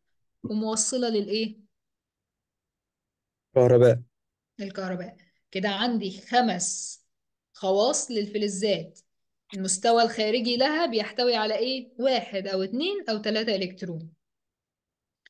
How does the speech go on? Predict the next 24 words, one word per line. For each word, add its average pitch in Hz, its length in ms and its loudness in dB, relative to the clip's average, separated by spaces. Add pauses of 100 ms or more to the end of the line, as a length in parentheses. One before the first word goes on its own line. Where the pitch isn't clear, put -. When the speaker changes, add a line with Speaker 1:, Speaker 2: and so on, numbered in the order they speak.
(180)
Speaker 1:
تاني 208 220 0
حاجة، 202 540 -2
كلها 233 440 2
موجودة 233 400 2
في - 80 -12
حالة 247 200 0
صلبة 196 460 -4 (600)
ما 196 100 -4
عدا 220 280 2
إيه؟ 262 380 0 (260)
الزئبق. 185 640 -4 (800)
الزئبق 202 460 -2
سائل، - 500 -4 (1800)
لها 233 200 0
بريق 226 340 0
معدني، 196 540 -4 (120)
قابلة 220 340 0
لسحب 233 340 -4
وطرق 254 380 0
وتشكيل، 277 760 -4
جيدة 226 340 0
التوصيل 208 440 -6
للحرارة 208 460 -2
والكهرباء. 180 640 -8